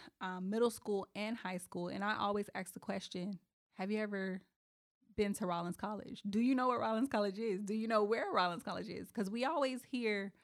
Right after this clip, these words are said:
Valencia, we always hear U C F, um, but within these type of demographics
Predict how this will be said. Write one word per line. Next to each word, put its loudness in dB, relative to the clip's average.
Valencia, -4
we -6
always 0
hear 0
U -2
C -6
F, -4
um, -6
but -2
within -4
these -4
type -2
of -4
demographics -2